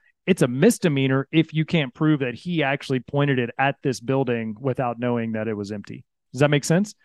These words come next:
So this officer says that he sees it, but in the, in the video,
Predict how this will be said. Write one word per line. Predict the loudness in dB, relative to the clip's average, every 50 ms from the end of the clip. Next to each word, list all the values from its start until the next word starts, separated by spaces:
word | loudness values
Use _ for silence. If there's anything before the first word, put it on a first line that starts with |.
| _ -20 -20 _ _ _ _ _ _ _
So | 2 6 8 8 10
this | 8 8 8 8
officer | 6 6 6 4 0 -4 -2 -2 -2 0 0 -2 -4 _ _ _ _ _ _ _ _ _ _ _ _ _ _
says | -12 -6 -4 -2 -2 0 0
that | 0 0 0
he | 0 -2 -4
sees | -4 -4 -6 -4 -4
it, | -6 -6 -2
but | 2 2 4
in | 4
the, | 4 4 2 2 2 0 _ _ _ _ _ _ _ _ _ _ _ _ _ 0
in | 2 4 6
the | 6 4
video, | 2 0 -4 -2 -2 -2 -2 -4 -6 -6 -4 -2 -2 -4 -4